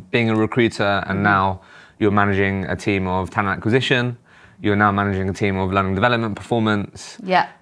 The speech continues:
Speaker 1: And obviously, as we were talking before, I just really feel like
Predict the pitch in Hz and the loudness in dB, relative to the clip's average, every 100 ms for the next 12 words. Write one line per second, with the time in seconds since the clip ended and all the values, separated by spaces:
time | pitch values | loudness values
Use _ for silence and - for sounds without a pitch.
0 | _ - 101 101 90 - - _ 107 98 | _ 2 2 2 0 -4 -12 _ -4 0
1 | 107 95 104 98 90 - 120 101 101 95 | 0 2 4 2 0 -2 0 0 0 -2
2 | - 104 92 90 90 110 101 98 104 98 | 0 2 2 2 -2 0 0 0 0 2
3 | 95 92 92 | 2 2 -2